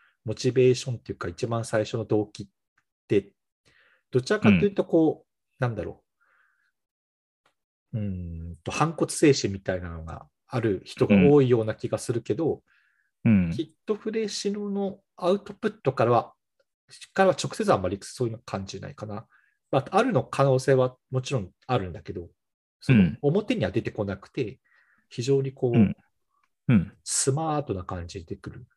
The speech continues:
Speaker 1: から、あの、
Speaker 2: うん。
Speaker 1: 非常にかっこいい。
Speaker 2: じゃあ、より、より純-、純粋に音楽の表現者として出てきてるイメージがあるってこと？
Speaker 1: そうだね。で、
Speaker 2: うん。
Speaker 1: リリ-、リリッ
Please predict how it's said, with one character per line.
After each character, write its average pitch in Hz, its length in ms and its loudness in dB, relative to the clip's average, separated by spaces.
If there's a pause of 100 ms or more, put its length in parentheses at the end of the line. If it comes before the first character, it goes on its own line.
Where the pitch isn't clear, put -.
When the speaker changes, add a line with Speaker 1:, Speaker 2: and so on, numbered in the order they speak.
(540)
Speaker 1:
か 107 100 -2
ら、 98 320 -6 (640)
あ 117 60 -12
の、 101 120 -8
Speaker 2:
う - 20 4
ん。 113 40 8
Speaker 1:
非 104 60 8
常 120 80 2
に 120 60 -6
か - 160 -2
っ - 40 0
こ 113 40 2
い 113 40 6
い。 - 20 6
Speaker 2:
じ 117 60 6
ゃ - 20 8
あ、 - 20 8
よ - 40 8
り、 127 260 2
よ 139 220 2
り 127 100 4
純-、 120 380 4
純 120 220 4
粋 123 180 4
に 120 180 6
音 127 160 4
楽 95 240 0 (260)
の 87 220 -2 (180)
表 90 260 2
現 80 60 0
者 82 120 0
と 85 100 -10
し - 100 -6
て 117 180 2
出 98 100 2
て 80 160 -6
き - 80 -14
て 82 100 -4
る 73 300 -6
イ 87 100 -6
メ 76 140 -4
ー 73 60 -6
ジ - 120 -14 (540)
が 76 160 0
あ 71 60 -2
る - 80 -12
っ - 20 -
て - 100 -20
こ 73 180 -12
と？ - 220 -10
Speaker 1:
そ 151 400 -6
う 101 60 -2
だ 90 120 -6
ね。 87 280 -12 (560)
で、 110 80 2
Speaker 2:
う 98 80 6
ん。 82 80 2
Speaker 1:
リ 127 80 -2
リ-、 202 200 -6
リ 127 120 0
リ 262 100 -2
ッ - 40 -8